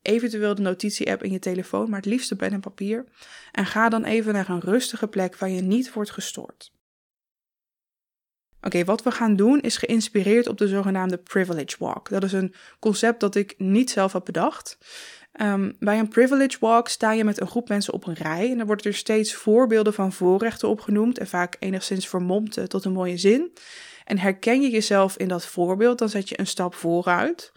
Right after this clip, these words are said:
En herken je jezelf hier niet in, dan blijf je staan of zet je een stap achteruit. Dus afhankelijk van wat de regels van dat moment zijn.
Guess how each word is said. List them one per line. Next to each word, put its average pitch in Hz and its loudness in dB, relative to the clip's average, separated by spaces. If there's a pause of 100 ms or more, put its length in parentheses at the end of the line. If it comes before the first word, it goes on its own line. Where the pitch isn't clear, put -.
(360)
En 196 0
herken 196 2
je 196 0
jezelf 175 2
hier 175 0
niet 170 -4
in, 285 2
dan 220 2
blijf 180 0
je 202 -8
staan 190 2
of - -8
zet 185 -6
je - -6
een 175 -6
stap - -6
achteruit. 208 0
Dus - -8
afhankelijk 196 0
van 196 0
wat 190 0
de 196 -4
regels 190 -2
van 190 -2
dat 185 -6
moment 180 -2
zijn. 277 -4